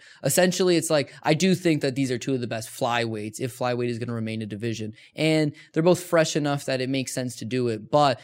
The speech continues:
with Figueiredo coming off a loss, he needs a big win here. And with Pantoja getting a little bit of momentum coming, again, he's only got the one win over Hayes. They're gonna have to put a statement to get themselves in line for a big fight to further along their careers, which at twenty-five is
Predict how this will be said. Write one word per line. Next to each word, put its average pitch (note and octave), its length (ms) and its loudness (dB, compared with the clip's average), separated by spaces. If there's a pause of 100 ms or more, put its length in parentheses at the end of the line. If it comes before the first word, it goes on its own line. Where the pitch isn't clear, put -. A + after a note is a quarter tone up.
(220)
with C#3 100 -4
Figueiredo F3 420 6
coming D#3 260 0
off C#3+ 120 -2
a A2+ 60 -6
loss, D3 400 2
he F3+ 320 0
needs G#3+ 180 4
a C#3+ 80 4
big B2+ 260 0
win C3+ 220 -2
here. A#2 300 -4 (240)
And C#3+ 280 0
with C#3 140 -4
Pantoja E3+ 420 2
getting D3 220 2
a - 20 0
little C#3 200 0
bit C3 100 -2
of C3 60 0
momentum B2+ 360 -2
coming, B2+ 240 -4
again, C#3 280 2
he's D#3 160 0
only D3 140 0
got B2+ 120 -4
the B2 60 -4
one B2+ 200 -2
win C3 120 -2
over A#2+ 160 -4
Hayes. C#3 400 -4 (500)
They're D#3 140 2
gonna D#3 180 4
have D3+ 180 2
to C3+ 80 -6
put D3 140 -2
a A#2+ 60 -4
statement B2+ 600 -2
to A2+ 540 -4
get A#2+ 180 -4
themselves A#2+ 380 -6
in A2+ 100 -6
line A#2 280 -6
for A#2+ 120 -6
a A#2 60 -4
big A#2+ 220 -6
fight A#2 480 -6
to A2 300 -8 (280)
further A2 300 -8
along B2+ 260 -2
their C3+ 100 -2
careers, C#3 440 -2 (140)
which - 100 -4
at C#3+ 80 2
twenty-five D#3 460 2
is A#2+ 140 -4